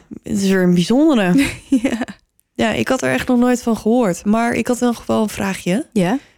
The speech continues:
Speaker 1: Want je hebt het de hele tijd over haar.
Speaker 2: Ja.
Speaker 1: Maar hoe weten we dat het een zij was?
Speaker 2: Ja, ik heb een verslag gelezen waarin een ooggete-, oogge-, ooggetuige, ooggetuige, mhm, lekker daf.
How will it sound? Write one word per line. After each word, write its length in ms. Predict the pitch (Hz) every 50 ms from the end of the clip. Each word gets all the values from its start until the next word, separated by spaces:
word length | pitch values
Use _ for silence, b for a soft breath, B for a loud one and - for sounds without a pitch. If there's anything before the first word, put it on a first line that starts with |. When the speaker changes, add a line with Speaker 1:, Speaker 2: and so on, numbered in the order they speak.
| b _
Speaker 1:
Want 160 | - 202 202 -
je 80 | 214
hebt 120 | 208 208 -
het 100 | - -
de 60 | 214
hele 200 | 208 208 202 202
tijd 280 | - 208 208 208 -
over 220 | 202 185 - 190 185
haar. 540 | 165 - 165 160 160 175 - - 349 - -
Speaker 2:
Ja. 240 | - 170 147 147 185
Speaker 1:
Maar 160 | 233 196 190
hoe 680 | 185 202 214 220 214 214 214 208 214 214 208 208 208 208
weten 340 | 208 208 208 208 - - 202
we 80 | 208
dat 200 | 196 202 202 202 202
het 140 | 208 - -
een 240 | 196 196 190 190
zij 340 | 180 180 180 185 208 233 247
was? 400 | 240 254 277 349 359 - - b b b b b b b b b _
Speaker 2:
Ja, 360 | - 240 240 233 226 - - - _ -
ik 140 | 240 247
heb 220 | - 269 277 285 -
een 240 | - 254 254 240 240
verslag 480 | - 247 220 - - 226 233 269 -
gelezen 560 | - 269 247 233 233 233 240 226 233 220 196
waarin 500 | 185 202 196 185 - - 196 190 196 190 -
een 180 | - 190 190 -
ooggete-, 560 | - 202 240 247 - - 208 - - - - - 175 170 - -
oogge-, 560 | - 202 220 - 226 208 185 - - - - - _
ooggetuige, 1000 | - 185 185 - - - - - - 202 196 - 175 170 170 185 - - - -
ooggetuige, 840 | 208 233 - - 185 - - 170 165 - 151 - - 147 - - 151 147 - - -
mhm, 300 | 233 254 226 233 240 294 339 - _ _ _ _ _
lekker 260 | - 190 202 - 175
daf. 260 | 165 156 160 - -